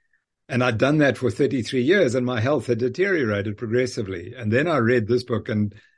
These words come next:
I was so angry, I went and bought it immediately because I said, "How could these three great scientists prostitute themselves by using the name Atkins?"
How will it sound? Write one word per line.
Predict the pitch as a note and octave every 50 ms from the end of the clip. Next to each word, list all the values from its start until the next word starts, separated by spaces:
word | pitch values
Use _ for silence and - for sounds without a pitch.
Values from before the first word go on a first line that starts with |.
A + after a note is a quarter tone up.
| _ _
I | - B2
was | C3 C3 B2+ -
so | F#3 F#3
angry, | D3+ B2+ C3+ D#3+ E3+ D3+ B2+ A2+
I |
went | A#2 A#2+ B2+ B2+ A2
and | B2+ G#2+ F2+
bought | E2+ A#2 D3 E3 - B2+
it | A2+ G#2
immediately | D3 C#3 A#2+ B2+ D3+ E3 D3 A#2 E3 - - - F#2 F2 F2+ -
because | A#2+ A2 B2+ C3+ A#2+ B2+
I | A#2+
said, | - - A#2+ G2+
"How | F2+ A#2 D3 D#3+
could | - F3 D3 A2+
these | B2+ A#2+ A2+ G#2+ -
three | - C#3 A#2+
great | G#2 A#2+ C3+ F3 F3+ F3
scientists | - C#3 G#2+ G2 F#2+ G2 - A#2+ G#2+ G2 - - - - - _ _ _ _ _ _ _ _
prostitute | - - C#3 D3+ F#3+ G3+ - - F3+ C3 A2 - B2+ A2+ A2
themselves | - G#2+ G2 G2 - A2+ G2 - G#2 G2
by | - A2+ A2+
using | A2 B2 C#3 C3+ D#3 D3 B2+
the | B2
name | A2+ A2+ A2+ A#2 -
Atkins?" | A#2+ G2 G2+ - - G2+ - F#2 - -